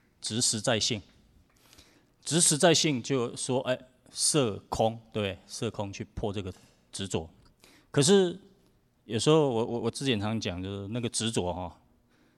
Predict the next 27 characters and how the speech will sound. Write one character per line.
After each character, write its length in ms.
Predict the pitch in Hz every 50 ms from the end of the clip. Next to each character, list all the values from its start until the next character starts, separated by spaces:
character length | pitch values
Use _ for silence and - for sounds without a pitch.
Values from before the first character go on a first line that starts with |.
| _ _ _ _ -
如 140 | - 113 127
果 120 | 127 117
不 160 | 101 - 139 131
执 160 | - 117 113
着 160 | 113 104 104
这 120 | - 131
个 180 | 107 107 104 92
哈， 180 | 101 92 85 85
你 80 | 98 98
这 120 | - 135
个 80 | 113 110
把 120 | - 101
它 60 | 104 113
拿 180 | 113 104 101
掉， 120 | 92 113 101
它 140 | - 110 107
会 80 | 107
去 200 | 104 - 113 104
另 120 | 107 113 110
外 160 | 113 110 101
执 220 | 95 - - 104
着 140 | - 95 90
另 160 | 90 104 98
外 100 | 98 95
一 60 | 92 92
个 180 | - 87 85
哦。 100 | 85 85